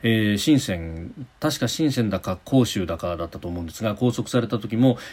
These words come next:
えー、売春の疑いということで拘束をされた。で、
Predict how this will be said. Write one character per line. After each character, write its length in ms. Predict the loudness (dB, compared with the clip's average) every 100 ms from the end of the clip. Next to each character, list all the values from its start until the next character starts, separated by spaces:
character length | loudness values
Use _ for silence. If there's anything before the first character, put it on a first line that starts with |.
| -2
え 540 | 2 2 2 0 -2
ー、 20 | 0
売 140 | 0
春 120 | 0
の 120 | -2
疑 280 | -2 -4 -4
い 60 | -6
と 320 | -10 -6 -2
い 60 | 0
う 40 |
こ 120 | 0
と 80 | -4
で 100 | -4
拘 160 | -4 -6
束 240 | -8 -10
を 60 | -10
さ 160 | -10
れ 80 | -10
た。 200 | -10 -12 -12 -2 4
で、 180 | 4